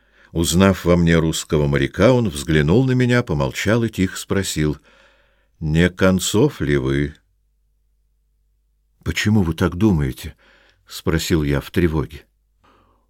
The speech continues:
«О, я бы желал», ответил он, «чтобы это было так.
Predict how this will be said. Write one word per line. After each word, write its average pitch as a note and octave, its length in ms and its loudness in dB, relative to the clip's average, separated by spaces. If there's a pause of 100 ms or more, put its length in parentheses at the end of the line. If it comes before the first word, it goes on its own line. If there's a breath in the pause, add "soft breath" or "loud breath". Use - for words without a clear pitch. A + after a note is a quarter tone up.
(180)
«О, G2 360 4
я F2+ 240 4
бы G#2+ 140 4
желал», F2+ 640 6 (160)
ответил A2 540 -2
он, F#2+ 160 2 (520)
«чтобы D2 360 0
это D#2+ 200 2
было E2+ 240 4
так. - 540 -4